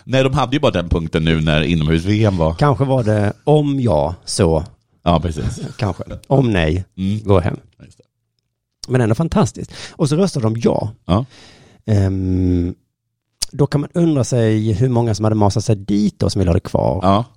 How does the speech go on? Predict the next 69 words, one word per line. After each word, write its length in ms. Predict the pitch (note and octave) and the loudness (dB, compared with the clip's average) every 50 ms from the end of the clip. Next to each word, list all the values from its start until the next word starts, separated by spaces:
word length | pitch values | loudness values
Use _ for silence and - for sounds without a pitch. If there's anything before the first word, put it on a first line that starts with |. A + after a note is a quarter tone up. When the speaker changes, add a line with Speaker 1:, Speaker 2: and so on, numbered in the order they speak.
| _ - | _ -2
Speaker 2:
För 60 | C3 | -2
jag 100 | C3 B2+ | 0 2
tänker 260 | C#3+ C#3 C3 - C3+ | 2 0 0 0 -2
också, 160 | A#2 - C3 | -2 -2 0
om 40 | A#2 | 0
man 80 | A#2 A#2+ | 2 0
inte 160 | A#2 - A#2 | 0 0 -2
vill 120 | B2 G#2+ | -2 0
ha 220 | G#2+ C3+ D#3 D#3+ D#3 | 2 2 2 2 2
det 60 | D3+ | 0
kvar 360 | - - E2+ C2 D#2 F2+ - - - - | -2 -2 -2 -2 -2 -2 -4 -6 -12 -12
så 140 | - - - | -10 -4 -2
kanske 180 | - F#2 F2+ | -2 0 2
man 80 | G2+ F#2+ | 2 2
inte 100 | - F2 | 2 0
ens 120 | D2+ E2 F2 | -2 -2 0
går 180 | F2+ F2+ F2 | 0 0 0
på 120 | - - E2+ | 0 -2 0
mötet. 360 | E2 D#2+ F2+ G#2 A2 - - | 0 2 2 0 0 -2 -4
Speaker 1:
Nej. 380 | G#2+ G#2 G#2+ A2 A2+ A2 - - - _ _ - A2+ B2 - _ _ _ | -2 -2 0 0 -2 -2 -4 -10 -18 _ _ -18 -18 -18 -18 _ _ _
<clears throat> 600 | - - - F#2+ - - - - - - - _ | -6 -6 -6 -6 -4 -2 -2 -2 -2 -2 -6 _
Det 200 | - F2+ A#2+ D#3 | -6 -2 0 0
är 40 | D#3+ | 2
väldigt 220 | D3+ C3 G#2 F#2 | 2 0 -2 -4
intressant 500 | F2+ F2 - - A2 F2 A#1+ - - - - | -6 -4 -2 -2 -2 -2 -2 -6 -12 -10 -10
att 140 | - F#2+ - _ _ - | -8 -8 -10 _ _ -2
det 60 | G2+ | 0
är 100 | F#2 - | 0 2
ofta 260 | G2+ F#2+ - - A#2+ | 0 -2 0 -2 -2
så 200 | A2 - E2+ D#2 | 0 0 0 0
att 160 | D#2+ - - - _ _ | 0 -2 -4 -10 _ _
klubbar 540 | - - G2 F2 C#2+ C#2+ D#2 D2+ D2 C#2+ - - - | -2 0 0 0 0 0 -2 -2 0 -2 -4 -4 -2
är 300 | A2+ B2 A#2 G#2 A2 A2+ | 0 0 2 2 0 -2
kvar 460 | A2 - - B1 - C#2 D#2 F#2 G2 - _ _ _ _ _ | -2 -2 -2 -2 -2 -2 -4 -6 -10 -14 _ _ _ _ _
Speaker 2:
För 100 | - - | -2 -2
Speaker 1:
för 60 | F#2+ | 0
att 100 | F#2 - | 0 2
Speaker 2:
att 60 | G#2 | 2
Speaker 1:
alla 140 | G2 F#2 F2 | 0 0 0
nej-sägare 680 | F2+ G2+ G#2+ G2 E2 F2 - - A2 A2 A#2 A#2+ G#2 F#2 | 0 2 2 2 2 0 -2 0 0 2 2 2 0 0
bara, 340 | D#2+ D2 C#2 C2+ C2 C#2 - - - - | -2 -2 -2 0 0 -2 -2 -4 -8 -8
Speaker 2:
Ja. 200 | - - - - - - - _ _ _ _ _ | -6 -8 -8 -8 -12 -20 -20 _ _ _ _ _
Speaker 1:
"Nej, 260 | - G2+ G#2 A2 A#2 | -10 -6 -2 0 0
jag 100 | A#2 A#2 | 0 0
vill 200 | A#2+ C3+ C3+ A2 | 0 0 0 -2
inte." 240 | D#2 - - C#2+ D2 - - - - - - - - - - - | -2 -4 -4 -6 -8 -8 -10 -16 -20 -20 -20 -20 -20 -20 -20 -8
Speaker 2:
Det 120 | - B2 | -4 -2
är 40 | B2 | 0
det 80 | A#2 A#2 | 2 2
här 60 | A2+ | 2
med 140 | A2 A2 G2 | 2 2 0
föreningsdemokrati 680 | A2 A2 G#2+ F#2+ - - F#2+ F#2 - G#2 - G2 F2 | 0 0 0 0 0 0 -2 0 -2 -2 0 0 0
som 140 | - - F2+ | 0 0 0
vi 60 | E2+ | 0
har 60 | F2 | 0
pratat 280 | E2 - G2+ G2 - - | 0 0 0 0 0 -2
om. 100 | - - | -2 -2
Speaker 1:
Som 80 | - C#3 | 0 -2
jag 80 | C#3 - | 0 0
sa, 120 | C#3 B2 | 2 2
att 80 | G2+ - | 2 2
det 60 | - G#2 | -2 -2
är 40 | |
bara 200 | G2 A2+ G#2 G2 | 0 2 2 2
Speaker 2:
Mm. 80 | F#2+ G2 G#2 | 2 2 2
Speaker 1:
galningarna 400 | G2+ F#2+ F2+ F#2 G2 G#2 G#2+ F2+ | 2 2 0 0 0 0 0 0
Speaker 2:
Att 60 | E2 | 0
Speaker 1:
som 100 | F#2+ F#2+ | 0 0
vinner, 140 | G#2 G#2+ | 2 2